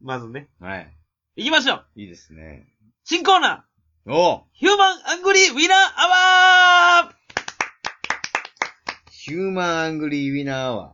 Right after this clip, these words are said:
Speaker 2: ー。
Speaker 1: はい。
Speaker 2: これはどういうことかね、二階堂くん。僕は、僕、霧島は全く意味がわからないよ。なんだね。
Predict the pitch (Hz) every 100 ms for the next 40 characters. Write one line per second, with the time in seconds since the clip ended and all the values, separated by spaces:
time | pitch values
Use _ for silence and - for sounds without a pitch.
0 | _ 120 123 - 160 240 277 269 220 120
1 | 90 92 101 113 90 87 - 76 - -
2 | - - - 143 143 160 160 - _ _
3 | _ - 160 175 214 254 226 233 233 208
4 | 247 262 269 302 277 175 151 151 127 98
5 | 76 _ _ - _ _ _ _ _ -
6 | - 156 285 240 117 82